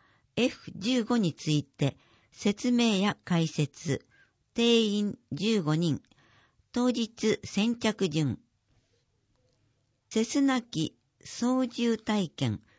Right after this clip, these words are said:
シミュレーター。時、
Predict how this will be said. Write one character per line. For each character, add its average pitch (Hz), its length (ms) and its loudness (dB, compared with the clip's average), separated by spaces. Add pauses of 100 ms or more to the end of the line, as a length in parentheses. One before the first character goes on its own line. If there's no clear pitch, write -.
(420)
シ - 240 0
ミ 302 160 6
ュ 311 60 4
レ 294 240 2
ー - 80 -6
タ 120 440 -4
ー。 - 40 -20 (840)
時、 202 440 -4